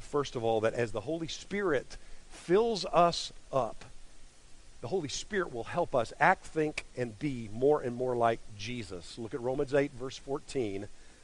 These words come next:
"Therefore, brothers and sisters, we have an obligation, but it's not to the flesh,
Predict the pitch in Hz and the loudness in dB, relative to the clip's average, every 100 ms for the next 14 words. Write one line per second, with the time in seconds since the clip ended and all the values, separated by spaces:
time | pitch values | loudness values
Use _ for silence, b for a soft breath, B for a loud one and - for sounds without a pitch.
0 | b b - 117 147 170 - 170 160 135 | b b -10 4 6 6 4 4 6 8
1 | 151 143 131 117 151 - 139 139 151 151 | 6 6 -2 -4 -4 -4 -6 -2 4 6
2 | 147 151 147 139 151 - 143 143 139 147 | 8 6 6 4 4 2 2 2 2 2
3 | 147 160 - 147 135 - 156 156 139 - | 4 4 2 -2 -2 0 6 8 8 4
4 | - | -8